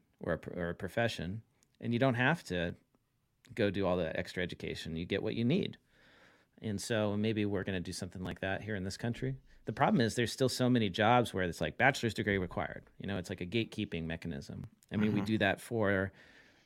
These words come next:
Speaker 1: I mean, it went with the C P A exam. We go even farther. We say, "Oh, you gotta have five years of education to sit for the C P A exam." I
Speaker 2: Mm-hmm.
Speaker 1: mean,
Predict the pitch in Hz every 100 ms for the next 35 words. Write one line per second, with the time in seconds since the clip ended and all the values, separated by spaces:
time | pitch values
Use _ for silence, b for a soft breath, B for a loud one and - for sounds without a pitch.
0 | - 104 104 127 113 104 - - 117 123
1 | 151 147 104 95 104 117 b b - 117
2 | - 127 113 104 101 135 156 92 85 95
3 | 113 147 156 135 127 110 - 175 180 120
4 | 92 98 90 78 - - 90 - - _
5 | _ b b b - 117 120 95 98 -
6 | 104 - 92 87 87 71 76 104 _ -
7 | 107 107 104 107 101 92